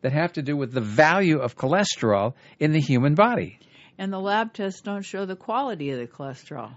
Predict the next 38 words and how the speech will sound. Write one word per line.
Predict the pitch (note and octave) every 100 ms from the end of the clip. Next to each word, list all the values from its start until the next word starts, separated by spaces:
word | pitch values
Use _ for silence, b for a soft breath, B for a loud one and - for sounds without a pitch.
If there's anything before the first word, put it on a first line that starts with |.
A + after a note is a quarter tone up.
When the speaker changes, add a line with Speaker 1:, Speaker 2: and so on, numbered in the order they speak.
| _
Speaker 1:
Well, | C3 C#3 D#3+
it, | E3 D3 -
it | C#3+
doesn't | - G3+ G#3 D3
really. | - A#2+ F#3 A#2 F#2+ G2+ -
It, | - -
it, | - A2+ -
I |
mean, | C3 C3+
there | B2
are |
many | A#2+ C3+ D#3+ G3+ C#3 G2+
different | A#2+ - A#2+
kinds | - A#2+ G#2
of | G#2+
L | A2
D | G2+
L | G2
cholesterol. | F2+ A#2+ B2 - G2
There | G2+
are |
nine | A2+ C#3+ A#2+
different | A2 G2+
kinds | A2 G#2+ F#2
of |
L | G2 F#2+
D | G2+
L | F2+
cholesterol. | - A#2+ A#2 A#2+
There | G2+ F#2
are |
five | - C3+ B2+
different | A2+ G#2+ G2
kinds | G#2+ F#2
of | G2
H | A2 -
D | - G#2+
L. | A2 A2